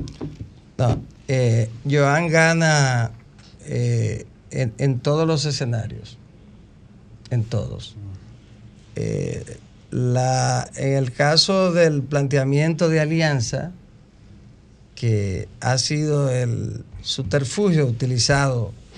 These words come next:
eh, por, eh, la corriente, eh, que adversó a Joan López y convertida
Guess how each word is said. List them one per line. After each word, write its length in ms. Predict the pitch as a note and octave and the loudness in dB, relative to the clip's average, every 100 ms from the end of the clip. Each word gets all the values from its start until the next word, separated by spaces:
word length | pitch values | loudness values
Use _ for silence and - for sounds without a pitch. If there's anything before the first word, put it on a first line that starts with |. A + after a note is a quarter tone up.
| - - - - - - - - | -20 -20 -20 -20 -20 -20 -14 -6
eh, 480 | A#2+ - G#2+ G2+ - - - | -2 -2 -2 -6 -10 -16 -6
por, 540 | A#2+ B2 A#2+ A#2 A#2 - | -2 0 0 -2 -4 -10
eh, 680 | - - - - - - - | -16 -16 -16 -18 -20 -20 -8
la 200 | A#2+ A#2+ | -4 -4
corriente, 1000 | B2 A#2 C3+ D3+ D3 A#2+ C3 A#2+ A#2 A2+ - - - - - - - | -2 0 2 4 2 0 0 0 0 -4 -8 -20 -20 -20 -20 -20 -10
eh, 300 | C3 A#2 G#2+ A2+ | -2 -2 -2 -4
que 80 | - | -2
adversó 540 | A#2 A#2 A#2+ A#2 B2+ B2+ | 0 0 0 0 2 2
a 80 | B2+ | 0
Joan 320 | B2 B2 C#3 | 2 2 2
López 540 | C3+ A#2 B2+ C#3 - - - - - - - - | 0 0 -4 -6 -12 -20 -20 -20 -20 -20 -16 -6
y 300 | A#2 C2 B1 - | -4 -4 -8 -6
convertida 1000 | C3 A#2 A2 A2 B2+ C#3 C#3 C3 G2 | -2 0 0 -2 -2 2 2 2 -2